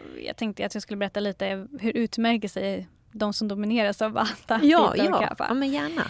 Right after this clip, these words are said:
Speaker 1: Eh, så personer då som har mer vata i sin konstitution, de är till naturen lite mer kreativa och flexibla. Och de är ofta, har mycket energi. Ehm, och det är lätt för dem att ta till sig nya saker. De kan ha många bollar i luften och de har lätt för att komma med nya idéer.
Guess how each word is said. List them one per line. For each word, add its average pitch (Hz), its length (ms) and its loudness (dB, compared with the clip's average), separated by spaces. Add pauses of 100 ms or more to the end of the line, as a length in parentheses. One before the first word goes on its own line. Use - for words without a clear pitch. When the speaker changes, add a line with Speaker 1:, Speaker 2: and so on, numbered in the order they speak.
(260)
Speaker 1:
Eh, 233 380 2
så 240 280 0
personer 285 500 4
då 220 140 2
som 226 200 0
har 254 240 4
mer 214 220 -2
vata 226 360 0
i 220 120 0
sin 214 160 -4
konstitution, 240 720 0 (240)
de 240 280 -2
är 285 160 2
till 247 100 -4
naturen 214 520 -2
lite 202 200 -6
mer 196 180 -4
kreativa 214 480 -6 (340)
och 208 220 -2
flexibla. 196 540 -6 (480)
Och 220 160 -2
de 208 180 -2
är 202 60 -4
ofta, 202 200 -6
har 196 220 -4
mycket 202 200 -4
energi. 190 300 -6 (840)
Ehm, 220 380 0
och 220 140 -2
det 214 100 0
är 214 40 0
lätt 214 320 -4
för - 140 -2
dem 208 180 -2
att 202 80 -6
ta 202 100 -6
till 202 180 -6
sig 196 140 -8
nya 196 120 -10
saker. 277 600 -2
De 202 160 -4
kan 196 120 -8
ha 190 40 -6
många 185 220 -8
bollar 190 280 -12
i 202 40 -16
luften 240 720 -2
och 208 100 -2
de 190 140 -4
har 190 80 -4
lätt 190 180 -8
för - 80 -10
att - 80 -12
komma 190 140 -8
med 190 100 -8
nya 190 200 -8
idéer. 196 300 -8